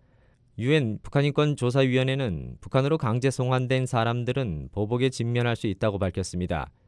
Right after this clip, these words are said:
중국은 탈북자들을 북한으로 돌려보낼 때 이 점을 반드시 고려해야 합니다. 따라서 이 문제를 탈북자 감소의 한 가지 이유로 볼 수 있습니다. 하지만 수도 평양뿐 아니라 시골 지역까지 포함한 북한의 경제 상황은 어떤지,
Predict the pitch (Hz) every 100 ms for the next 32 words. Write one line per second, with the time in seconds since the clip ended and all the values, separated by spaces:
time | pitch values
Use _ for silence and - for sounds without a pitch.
0 | _ _ _ _ - 120 139 151 - 143
1 | 143 139 131 143 123 - 135 127 120 107
2 | 120 107 113 107 120 76 65 104 95 117
3 | 104 76 101 107 101 - 98 107 104 90
4 | 87 85 82 69 - _ _ _ _ _
5 | _ - 135 143 147 135 143 139 156 127
6 | 82 - - 147 147 - 131 131 123 143
7 | 95 - 139 135 127 101 110 117 95 101
8 | 107 90 - 101 90 69 - _ _ _
9 | _ _ _ - 131 143 120 - 139 -
10 | 143 139 131 135 127 131 107 62 - -
11 | 156 135 135 - 123 127 - 123 131 123
12 | 78 69 - - 123 139 92 95 110 113
13 | 120 123 123 85 - 107 92 69